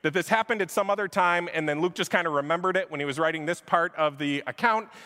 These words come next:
and so he threw this in, in the middle of this account as he's describing the Last Supper. It couldn't have happened here. He must have moved it from when it actually happened, like, in Matthew's narrative.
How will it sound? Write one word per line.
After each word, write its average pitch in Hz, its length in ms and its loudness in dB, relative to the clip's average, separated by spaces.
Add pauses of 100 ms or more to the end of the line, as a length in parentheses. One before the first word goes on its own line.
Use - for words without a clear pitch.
(100)
and 165 140 -2
so 165 120 0
he 170 140 -4
threw 226 280 -2
this 202 260 -2
in, 175 180 0
in 151 60 -2
the 151 80 -2
middle 175 220 0
of 170 60 -4
this 170 140 -4
account 156 340 2
as 147 180 0
he's 165 140 -6
describing 151 520 -2
the 139 60 0
Last 139 240 0
Supper. 165 320 -2 (200)
It - 140 -4
couldn't 277 160 0
have 185 140 -4
happened 170 320 0
here. 113 300 0
He 165 100 0
must 190 180 -2
have 175 80 0
moved 185 380 -2
it 190 120 -2
from 170 160 -2
when 156 140 0
it 156 80 0
actually 156 380 0
happened, 143 420 0
like, 135 220 -4
in 135 100 -4
Matthew's 151 420 0
narrative. 87 560 -6